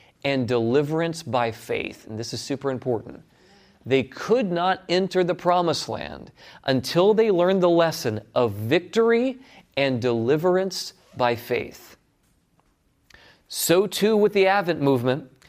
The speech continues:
The eighteen eighty-eight message was given by Jones of Wagner and was intended to prepare people to learn the lesson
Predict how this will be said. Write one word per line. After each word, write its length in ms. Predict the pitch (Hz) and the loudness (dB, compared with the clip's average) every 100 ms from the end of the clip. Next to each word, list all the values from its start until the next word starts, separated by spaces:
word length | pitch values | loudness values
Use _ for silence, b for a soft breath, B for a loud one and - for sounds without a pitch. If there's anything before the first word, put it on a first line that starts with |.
| B B B | B B B
The 160 | 139 | 2
eighteen 240 | 196 - 202 | 2 2 2
eighty-eight 340 | 196 196 180 | 4 2 2
message 380 | 170 170 180 139 | -2 2 0 2
was 220 | 139 113 | -2 0
given 460 | 110 196 185 160 139 | 2 2 2 -2 0
by 220 | 165 208 | 2 2
Jones 340 | 160 190 180 | 2 2 4
of 80 | 185 | 4
Wagner 520 | 151 127 120 120 151 B B B | 4 2 0 -4 -4 B B B
and 180 | 160 170 | 0 4
was 160 | 170 | 2
intended 520 | 165 165 - 196 233 196 | 2 -2 0 2 2 2
to 100 | 180 | 0
prepare 400 | 175 185 196 196 | -2 0 2 2
people 260 | 156 147 | 0 2
to 100 | 139 | 2
learn 240 | 131 147 196 | 2 2 4
the 80 | |
lesson 460 | 185 180 175 143 120 | 4 4 0 -4 -4